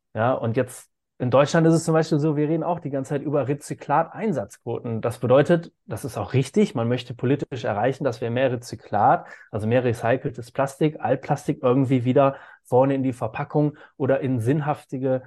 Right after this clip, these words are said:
äh, Anwendungen reinkriegen. Aber das sind alles sozusagen Maßnahmen, die sich, ähm, am Ende des Rohrs befinden und, ähm,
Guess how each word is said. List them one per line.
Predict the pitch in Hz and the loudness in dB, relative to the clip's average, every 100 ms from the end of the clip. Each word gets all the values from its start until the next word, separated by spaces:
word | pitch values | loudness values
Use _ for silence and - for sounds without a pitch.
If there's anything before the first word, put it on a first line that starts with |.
| - _ - | -12 _ -10
äh, | 120 | -6
Anwendungen | 117 143 127 123 123 117 | -2 -2 -2 -2 -2 -2
reinkriegen. | 113 131 135 120 107 104 - _ _ | -2 -4 -6 -6 -4 -6 -12 _ _
Aber | 117 117 | -2 0
das | 120 | 0
sind | 139 131 | -4 -4
alles | 123 151 151 | 0 0 0
sozusagen | 139 - 139 135 139 147 147 - _ | -6 -4 -2 0 0 0 -2 -8 _
Maßnahmen, | 117 117 135 - 139 | -2 0 0 -2 -4
die | 131 | -4
sich, | 131 139 - _ _ _ - | -4 -6 -8 _ _ _ -2
ähm, | 131 127 135 | 2 2 0
am | - 131 | -2 -4
Ende | 131 147 | -2 -2
des | 135 117 | -2 -4
Rohrs | 113 156 160 - | 2 4 2 -2
befinden | - - 117 120 160 175 _ - - - | -12 -6 -6 -4 -4 -4 _ -20 -20 -2
und, | 127 135 127 - | 0 0 -2 -2
ähm, | 123 123 | -2 0